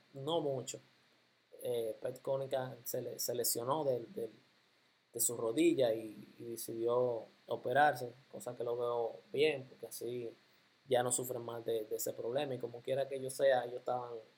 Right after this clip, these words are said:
struggling todos, y eso yo lo veo muy bien. Así que, eh, yo me sentí mal también por el hecho de que, de que despidieron a Monty Williams, pero tú le partiste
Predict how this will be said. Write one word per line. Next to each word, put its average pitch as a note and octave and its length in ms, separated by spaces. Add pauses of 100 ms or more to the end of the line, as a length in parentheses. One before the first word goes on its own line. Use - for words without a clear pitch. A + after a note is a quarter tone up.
(580)
struggling B2+ 540
todos, D3+ 460 (920)
y B2 180
eso C3 180
yo C#3+ 120
lo C#3 120
veo C3+ 140
muy C3+ 180
bien. A2 200
Así C3 220
que, C#3+ 240 (560)
eh, C#3 560
yo D3 140
me F3+ 100
sentí F3 320
mal F3 320
también C#3+ 400
por B2+ 160
el B2+ 60
hecho D3 240
de C#3+ 120
que, C#3 340
de B2+ 120
que B2+ 160
despidieron B2+ 540
a E3+ 80
Monty D#3+ 340
Williams, A#2 480 (680)
pero B2 460 (200)
tú D#3+ 520
le B2+ 140
partiste B2+ 760